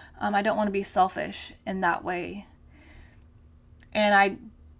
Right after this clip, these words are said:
you know, don't wanna live with the feeling of just like, "Yeah, I can't."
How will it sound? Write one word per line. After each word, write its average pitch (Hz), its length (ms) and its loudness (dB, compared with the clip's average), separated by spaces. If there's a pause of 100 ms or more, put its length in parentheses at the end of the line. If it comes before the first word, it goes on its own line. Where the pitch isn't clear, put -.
(560)
you 208 200 -2
know, 185 380 0 (480)
don't 208 180 0
wanna 202 160 2
live 196 180 0
with 190 80 -6
the 190 100 -6
feeling 196 520 -6
of 180 340 -2
just - 220 -10
like, 175 180 -6
"Yeah, 170 320 -4
I 175 120 -4
can't." 175 380 -4